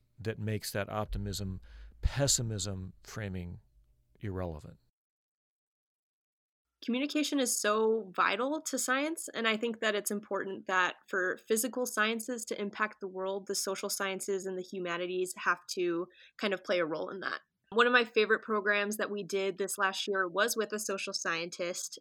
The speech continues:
Speaker 2: psychologist Kyle Schur from Central Michigan University. For the past decade, he's been trying to solve the problem of why people confess to things that they haven't done. And here he is talking about where that came from.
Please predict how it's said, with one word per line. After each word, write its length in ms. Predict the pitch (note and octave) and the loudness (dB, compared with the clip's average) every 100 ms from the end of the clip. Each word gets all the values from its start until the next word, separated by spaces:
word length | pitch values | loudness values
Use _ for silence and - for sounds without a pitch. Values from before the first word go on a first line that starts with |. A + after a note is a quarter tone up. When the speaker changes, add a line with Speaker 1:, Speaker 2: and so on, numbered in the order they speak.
| - | -2
Speaker 2:
psychologist 800 | - F#3 - F#3 F#3 F#3+ - - - | 0 0 2 2 2 -2 -4 -6 -2
Kyle 300 | A3+ G#3 G3+ | 4 4 4
Schur 380 | - A3+ G#3+ G#3 | 4 6 6 4
from 240 | G#3 G3+ | 4 2
Central 320 | G#3 G#3 G3+ G3+ | 0 -4 -4 -4
Michigan 440 | F#3+ G3+ F#3 F#3 | -4 -4 -4 -4
University. 760 | F#3 F3 F#3 F#3 G3 D#3 D#3+ G3+ - - _ _ | -2 0 2 2 0 -2 -4 -8 -16 -20 _ _
For 180 | - A3+ | 4 6
the 80 | A3+ | 8
past 300 | A3+ A3 - | 6 6 2
decade, 320 | G#3+ A3 G#3 | 0 0 -2
he's 160 | A3 G3+ | -2 -2
been 140 | G#3 | -2
trying 220 | G#3 G#3 | -2 -2
to 60 | G3+ | 0
solve 680 | - - F#3 F#3+ G3 G3 F#3 A3 | 0 0 0 2 2 0 -4 -6
the 540 | G3 F3+ F3+ E3+ E3+ - - | 0 4 4 4 2 -2 -2
problem 360 | G3+ F#3 G3 | 2 2 2
of 120 | F#3+ F3+ | 0 2
why 260 | E3+ E3+ F3+ | 6 6 4
people 400 | G3+ - F3+ F#3 | -4 -4 -2 -2
confess 500 | G#3+ G3 F#3+ F#3 - | -4 -4 0 0 0
to 100 | A#3+ | 0
things 320 | C4 C4 B3+ | 0 0 0
that 120 | G#3 | -2
they 120 | G3 | -4
haven't 400 | F#3+ G3 F#3+ - | 0 -2 -2 -6
done. 320 | F3 F2+ G#2 G#3+ - - - | -2 -2 -2 -8 -16 -20 -10
And 220 | - G3 G3+ | -2 -2 2
here 160 | A3 | 4
he 120 | G#3 | 6
is 140 | G3+ G3 | 4 2
talking 360 | G3 F#3 G3 | 0 0 -2
about 240 | F#3+ F#3 - | 0 0 0
where 100 | F3 | -2
that 180 | F3 - | -4 -2
came 200 | C4 B3+ | -2 -2
from. 240 | - A3 | -4 -10